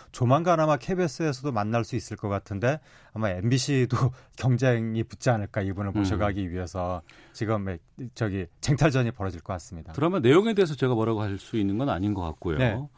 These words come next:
Speaker 2: 뭐, 많은 분들이 보고 계시니까 이제 뭐 작품성도 좀 괜찮은 것 같다 생각이 들기도 하는데 전화 아직 못 받습니다.
Speaker 1: 네.
Speaker 2: 이 쪼개기 이거는 상당히 좀 논란이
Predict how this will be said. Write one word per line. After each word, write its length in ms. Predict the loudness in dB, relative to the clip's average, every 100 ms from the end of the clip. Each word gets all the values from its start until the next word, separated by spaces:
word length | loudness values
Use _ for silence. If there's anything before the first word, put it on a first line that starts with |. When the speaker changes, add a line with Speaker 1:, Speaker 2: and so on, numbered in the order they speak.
| -20 -20 -20 -2
Speaker 2:
뭐, 160 | 0
많은 580 | 2 4 4 4 4 2
분들이 280 | -2 -2 -2
보고 240 | -2 -2
계시니까 440 | -2 -2 -4 -4 -4
이제 120 | -6
뭐 180 | -6 -8
작품성도 480 | -10 -10 -6 -6 -6
좀 120 | -4
괜찮은 340 | -6 -4 -6 -6
것 80 |
같다 460 | -8 -10 -6 -6 -6
생각이 260 | -6 -8 -6
들기도 320 | -4 -4 -2
하는데 460 | -2 -2 -2 -6 -2
전화 160 | 2 2
아직 80 | 2
못 120 | 0
받습니다. 440 | -4 -6 -10 -6
Speaker 1:
네. 300 | -4 -2 -2 -6 -14 -20 -20 -20 -6
Speaker 2:
이 100 | -4
쪼개기 640 | -2 0 2 6 6 6 6
이거는 300 | 6 4 2
상당히 340 | 0 0 0
좀 100 | 2
논란이 380 | 2 4 4 2